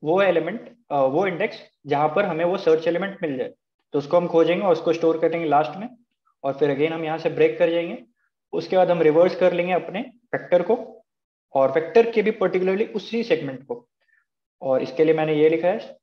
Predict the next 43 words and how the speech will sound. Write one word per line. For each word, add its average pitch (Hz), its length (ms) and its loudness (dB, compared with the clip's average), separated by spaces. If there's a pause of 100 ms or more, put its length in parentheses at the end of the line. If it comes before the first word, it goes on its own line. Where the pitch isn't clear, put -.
(340)
ए, 156 320 2
ए 147 100 2
dot 160 160 2
begin 151 280 -2
से 170 120 -8
start 147 300 -2
से 185 120 -6
लेके 175 200 -2 (600)
last 151 220 -2
plus 156 240 -4
वन। 131 80 -6 (520)
पहले 180 240 4
एक 190 140 -6
तरीका 175 300 2
होता 180 260 2
है - 260 -6 (340)
आपका, 135 260 -2
जो 156 200 2
भी 190 140 -2
index 175 400 -2
तक 180 80 -2
आपको 180 220 0
करना 170 300 0
है 170 100 -6
काम, 165 300 -8 (100)
उसके 180 240 -2
एक 190 300 -2
बाद 151 280 4
तक 151 100 2
आप 147 60 2
देते 135 280 -6
हो 123 180 -8 (520)
end 160 240 2
point 139 200 0
में, 127 160 -10 (480)
reverse 151 320 6
करने 147 300 2
में 151 280 -4
या 139 120 0
फिर 143 280 -2
sort 156 320 -2
करने 147 240 0
में। 143 140 -14